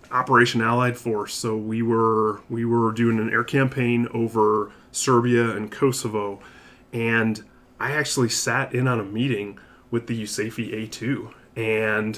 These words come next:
I remember somebody asking him about, like, moving a U two and changing collection. And I just thought, "Oh my gosh, how does he know how to do, like, I don't even know how that happens." And then I thought about it, you know,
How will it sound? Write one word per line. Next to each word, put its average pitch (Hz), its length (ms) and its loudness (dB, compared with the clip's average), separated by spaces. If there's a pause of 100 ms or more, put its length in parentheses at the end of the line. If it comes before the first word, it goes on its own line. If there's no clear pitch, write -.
(120)
I 110 60 -12
remember 131 440 -2
somebody 143 460 0
asking 120 480 0
him 113 260 0
about, 107 500 -4 (440)
like, 113 180 -2
moving 156 560 10
a 120 60 6
U 117 340 2
two 139 580 2
and 98 160 -6
changing 143 580 4
collection. 107 1000 -4
And 113 220 -8
I 127 140 -6
just 131 260 -6
thought, 120 280 -8 (520)
"Oh 151 140 -8
my 156 180 -2
gosh, 127 320 -2
how 151 340 -8
does 180 180 -8
he 131 160 -6
know 127 680 0
how 131 260 -2
to 135 140 2
do, 135 240 -6
like, 117 280 -2
I 147 120 2
don't 196 160 6
even 131 360 8
know 135 220 4
how 143 160 6
that 110 200 0
happens." - 680 -6 (600)
And 139 240 8
then 151 220 8
I 143 140 8
thought 160 260 4
about 123 300 8
it, 123 200 2
you 120 120 0
know, 113 140 0